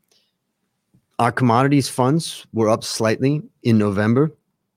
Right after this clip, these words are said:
and gold gained six percent in November two thousand and twenty-two. So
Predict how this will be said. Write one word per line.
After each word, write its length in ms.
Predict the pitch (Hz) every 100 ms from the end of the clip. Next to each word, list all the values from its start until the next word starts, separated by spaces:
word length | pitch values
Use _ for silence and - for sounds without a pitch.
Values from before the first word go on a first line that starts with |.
| _ _ _ _ _ _ - - _ _ _ -
and 220 | 131 127
gold 340 | 127 135 135
gained 400 | 113 110 113 110
six 380 | - - 156 131
percent 420 | 156 135 90 92 - _ _
in 100 | 113
November 380 | 101 101 104 101
two 200 | 95 117
thousand 400 | 104 98 95 107
and 140 | 104 98
twenty-two. 880 | - 98 92 92 92 - 113 90
So 420 | 90 - 101 95